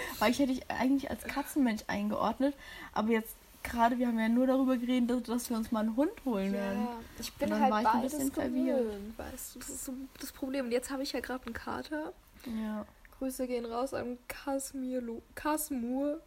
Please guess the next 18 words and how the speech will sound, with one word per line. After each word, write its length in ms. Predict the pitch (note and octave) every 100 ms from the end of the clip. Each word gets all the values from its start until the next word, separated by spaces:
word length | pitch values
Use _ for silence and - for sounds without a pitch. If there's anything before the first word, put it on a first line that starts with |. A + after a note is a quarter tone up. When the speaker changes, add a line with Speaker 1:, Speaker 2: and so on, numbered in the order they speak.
| - -
Speaker 2:
Kasim-, 420 | - C4 - A#3 -
Kasimur. 680 | - C#4+ D#4 E4 D#4+ E4+ F4
Ich 140 | C4 - -
kann 220 | - D#4
seinen 180 | C#4 A#3+
Namen 180 | A#3+ B3+
nicht 100 | B3
mehr 120 | A3
aussprechen. 460 | B3+ - G#3+ G3+ F#3+
Loki 340 | G3 - F3+
auf 160 | E3+ F#3
jeden 220 | F3 F#3+
Fall. 320 | - F3+ G3 - - - - - - - -
Ja, 100 | F#3+
das 120 | G3
ist 40 |
unser 200 | G3 F#3+ F3 -
W-G-Kater. 840 | G#3 G3+ F#3+ G3 G3 G#3 G3 G#3+